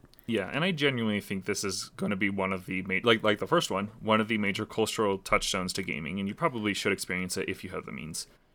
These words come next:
just to have that and be able to talk about it. Um, and honestly, I, again, I think most of the critical reviews are insanely positive, but there are some negative ones and, uh, a little bit more than you would think with a game like this. And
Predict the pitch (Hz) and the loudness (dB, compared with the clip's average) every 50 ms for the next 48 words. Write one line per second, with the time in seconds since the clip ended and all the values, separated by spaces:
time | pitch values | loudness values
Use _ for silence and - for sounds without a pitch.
0 | _ _ - - 107 - - 87 - - - 90 87 - - - 80 - - - | _ _ -6 -6 -6 -4 -4 -6 -4 -2 -2 -2 -2 -2 -4 -4 -2 -2 -2 -4
1 | - 101 95 92 92 80 - - 90 - 87 85 - - - 82 - 85 82 71 | -6 -6 -4 -2 -2 -2 -2 -6 -4 -2 -2 -2 -2 -4 -4 -4 -2 -2 -2 -4
2 | - - _ _ _ _ _ _ _ _ _ _ _ _ _ _ _ _ _ _ | -6 -8 _ _ _ _ _ _ _ _ _ _ _ _ _ _ _ _ _ _
3 | - _ - - _ 120 113 101 95 95 - 92 90 - - 160 135 147 202 233 | -20 _ -20 -12 _ -2 -2 -2 -2 -4 -6 -8 -6 -2 -2 0 2 2 2 2
4 | 233 - - 127 104 98 101 - _ _ _ _ _ _ _ _ _ _ _ _ | 2 2 0 0 0 0 -4 -8 _ _ _ _ _ _ _ _ _ _ _ _
5 | _ _ _ _ - - - - - _ - 135 135 - 139 147 143 151 131 135 | _ _ _ _ -20 -20 -20 -20 -20 _ 2 2 2 4 2 2 2 4 2 2
6 | 131 - 202 185 175 - - 120 110 - 113 107 - 123 113 110 110 107 107 104 | 0 2 4 6 4 4 4 0 2 4 4 4 4 4 2 2 4 2 2 2
7 | - - 95 - _ _ _ 113 98 - - 104 107 104 98 101 101 104 107 101 | 0 -4 -4 -6 _ _ _ -4 -2 0 -2 0 0 0 0 0 0 0 2 2
8 | 113 110 104 - - 107 98 117 117 - - 107 104 101 98 98 - _ - - | 0 0 0 -2 -4 0 4 4 4 4 4 2 0 0 -2 -4 -8 _ -20 -20
9 | - - - - - 117 113 107 110 110 113 104 113 113 113 110 107 104 98 - | -20 -20 -18 -14 -6 0 2 2 4 4 2 0 2 2 2 2 2 0 -2 -4
10 | - - 101 98 98 98 - - - - 104 104 101 98 104 117 117 107 107 98 | -4 -6 -4 -4 -4 -6 -8 -10 -8 -4 0 0 2 2 2 2 2 2 2 2
11 | 104 107 107 104 104 101 98 98 98 - 110 98 - 113 110 104 104 104 104 101 | 2 2 2 2 2 0 -2 -4 -4 -4 -4 -4 -2 -4 -2 -2 0 0 -2 -2
12 | - 104 104 - - - - - - - - - - - - _ - _ - 127 | 0 -2 -2 -2 -2 -8 -12 -18 -20 -20 -20 -20 -20 -20 -20 _ -10 _ 0 0
13 | 120 | 0